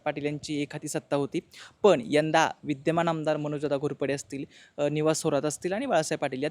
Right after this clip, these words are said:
तीन पॅनलमध्ये यंदाची निवडणूक पार पडते. अ, लोकांना नेमकं काय वाटतंय, सभासदांना नेमकं काय वाटतंय, शेतकऱ्यांचे प्रश्न खरंच सुटलेत का, उसाला भाव मिळतोय का, या सगळ्या प्रश्नांबद्दल आपण सभासदांशी बोलणार आहोत. चला तर मग. काका, तुमचं नाव सांगा.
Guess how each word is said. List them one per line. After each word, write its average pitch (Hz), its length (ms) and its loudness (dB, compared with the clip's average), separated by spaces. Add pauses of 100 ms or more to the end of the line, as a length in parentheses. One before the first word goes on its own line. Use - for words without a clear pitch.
तीन 208 180 0
पॅनलमध्ये 170 500 0 (240)
यंदाची 147 420 -4
निवडणूक 156 360 -4
पार 147 120 4
पडते. 143 300 -6 (480)
अ, 151 360 4
लोकांना 185 380 4
नेमकं 185 280 0
काय 151 100 8
वाटतंय, 147 220 2
सभासदांना 180 480 -2
नेमकं 170 240 -2
काय 143 140 0
वाटतंय, 139 300 -4
शेतकऱ्यांचे 165 420 -4
प्रश्न 175 240 -6
खरंच 180 180 4
सुटलेत 170 460 2
का, 139 120 0 (320)
उसाला 190 280 6
भाव 208 160 10
मिळतोय 190 380 4
का, 135 160 -2 (240)
या 143 60 -2
सगळ्या 185 380 4
प्रश्नांबद्दल 170 640 -2
आपण 160 240 -4
सभासदांशी 151 580 -4
बोलणार 139 300 -4
आहोत. 135 120 -8 (320)
चला 151 140 10
तर 131 140 -2
मग. 117 140 -8 (1300)
काका, 175 220 12
तुमचं 226 260 12
नाव 226 140 10
सांगा. 175 240 -4